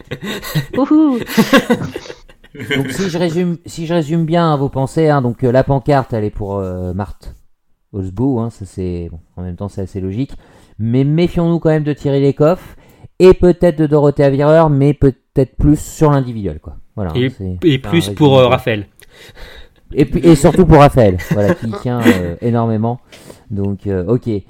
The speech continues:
Speaker 2: c'est noté. Donc ça, c'était pour les, ces, ces trois dames-là, hein, ce seront pas les seules, bien évidemment, on peut pas, pas citer tout le monde, hein, mais on peut aussi penser à Elvira et Anna Heuberg, hein, les sœurs suédoises, les compatriotes, euh, bélarusses, hein, Nassola et Zinara Limbekava,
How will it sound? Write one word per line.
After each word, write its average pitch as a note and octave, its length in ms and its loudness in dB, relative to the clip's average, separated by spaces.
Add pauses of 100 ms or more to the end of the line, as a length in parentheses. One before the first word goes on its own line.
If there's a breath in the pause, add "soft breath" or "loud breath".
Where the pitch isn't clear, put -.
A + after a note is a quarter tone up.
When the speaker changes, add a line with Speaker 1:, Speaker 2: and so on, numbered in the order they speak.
(200 soft breath)
Speaker 2:
c'est C#3 180 -4
noté. B2+ 400 -2 (260 soft breath)
Donc C3+ 160 0
ça, F#3 120 4
c'était D#3+ 300 0
pour C3+ 240 -2
les, A#2+ 240 0
ces, A#2 300 -6
ces B2+ 160 -6
trois C3+ 180 -6
dames-là, C#3+ 380 -2
hein, E3+ 140 -4
ce - 40 -12
seront C3+ 140 -8
pas B2+ 120 -4
les B2 120 -2
seules, C#3 180 -4
bien B2 140 -6
évidemment, B2+ 480 -4
on B2 60 -8
peut - 100 -12
pas, A#2 180 -4
pas B2 160 -8
citer A#2 300 -12
tout A#2+ 140 -12
le A#2+ 40 -6
monde, D#3 220 -6
hein, F3 140 -8 (340 soft breath)
mais A#2+ 60 -6
on B2+ 140 -6
peut - 160 -12
aussi B2+ 220 -8
penser C3+ 400 -8
à B2 260 -2
Elvira C3 460 -2
et B2+ 60 0
Anna A#2 180 -2
Heuberg, C#3 380 -4
hein, C#3+ 100 -8
les B2+ 100 -8
sœurs A2 220 -18
suédoises, C#3+ 640 -8 (400 soft breath)
les B2 560 -2
compatriotes, C#3+ 760 -2
euh, G#2+ 440 -4
bélarusses, C3 520 -2
hein, B2+ 100 -4
Nassola B2 540 -2
et G#2+ 80 -4
Zinara A#2+ 400 -8
Limbekava, A#2+ 800 -4